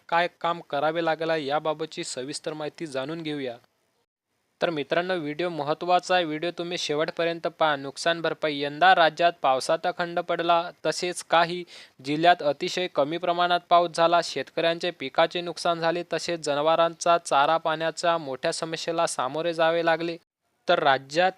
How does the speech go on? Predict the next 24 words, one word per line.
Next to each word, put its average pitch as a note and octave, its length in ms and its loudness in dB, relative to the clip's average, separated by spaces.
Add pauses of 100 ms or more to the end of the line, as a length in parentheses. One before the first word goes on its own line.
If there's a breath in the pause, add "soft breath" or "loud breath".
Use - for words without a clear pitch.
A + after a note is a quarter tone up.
(260)
र-, D3+ 200 2
सरकारने E3 580 0
परिस्थिती E3+ 680 -4
लक्षात F3 320 0
घेऊन E3 300 -4
चाळीस D#3 580 0
तालुक्यातील F3 600 2
गंभीर C3+ 540 -4
ते F3 80 0
मध्यम C#3+ 420 -4
स्वरूपाचा E3 720 2
दुष्काळ D#3 480 0
जाहीर D#3+ 320 2
केला E3+ 220 2
आहे E3+ 260 2 (540 loud breath)
आणि E3+ 260 2
बाराशे C#3+ 560 2
पेक्षा F3 380 0
अधिक D3 340 -2
महसूल F3 400 -2
मंडळामध्ये E3+ 760 0
दुष्काळी D3 520 0
परिस्थिती E3+ 580 -4
जाहीर D#3+ 260 0